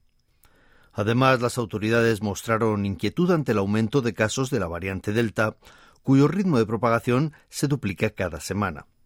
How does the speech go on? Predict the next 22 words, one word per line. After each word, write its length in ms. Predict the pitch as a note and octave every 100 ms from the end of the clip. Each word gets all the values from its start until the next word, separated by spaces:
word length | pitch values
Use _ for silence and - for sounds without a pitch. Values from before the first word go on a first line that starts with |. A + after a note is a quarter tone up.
| _ _ _ - - - -
Así 260 | A2 C3+ B2
recomendaron 800 | B2 A2+ A2+ G#2+ A#2+ A#2 A2+ G#2
a 60 |
la 100 | G2
población 440 | G#2+ G#2 G2+ C3 B2
seguir 380 | A2 A2 A2
las 240 | G2+ F#2 -
pautas 360 | D#3 F3 B2+
sanitarias 600 | - C3 B2+ C3+ C3+ D3
y 60 | C3
de 80 | F#2
distancia 420 | - A2 F#2 -
social, 440 | C3 - C3 C#3 - - _ _
también 420 | E2 E2+ G#2+ G#2
evitar 380 | F2+ F2+ A#2+ G2+
reuniones 540 | C3+ C3+ B2+ B2+ - - _
y 60 | B2+
llevar 260 | D#3+ F3
mascarilla 720 | E3+ D#3+ - A#2+ G#2+ A2 C#3 -
en 160 | G#2+
todo 280 | - E2 D#2
momento. 580 | E2 G2 G#2+ D#2+ C#2